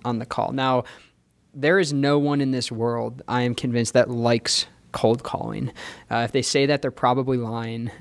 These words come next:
Uh, no one likes really cold emailing either. I think it's, I think,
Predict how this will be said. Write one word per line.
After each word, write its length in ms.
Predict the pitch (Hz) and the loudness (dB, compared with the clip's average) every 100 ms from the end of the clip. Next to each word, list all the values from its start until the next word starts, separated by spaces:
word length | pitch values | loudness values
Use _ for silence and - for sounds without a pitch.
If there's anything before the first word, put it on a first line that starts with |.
| 240 | -6
Uh, 480 | 127 131 117 117 117 | 0 4 4 2 0
no 200 | 135 147 | 2 4
one 160 | 165 165 | 4 4
likes 320 | 143 - - | 2 0 -6
really 360 | 113 131 147 143 | -6 2 2 4
cold 260 | - 139 | 2 0
emailing 460 | 143 151 143 135 127 | 2 2 2 0 0
either. 180 | 143 113 | -2 -2
I 60 | |
think 160 | 151 127 | -2 -4
it's, 80 | 120 - - | -6 -12 -2
I 80 | 151 | 2
think, 180 | 175 | 2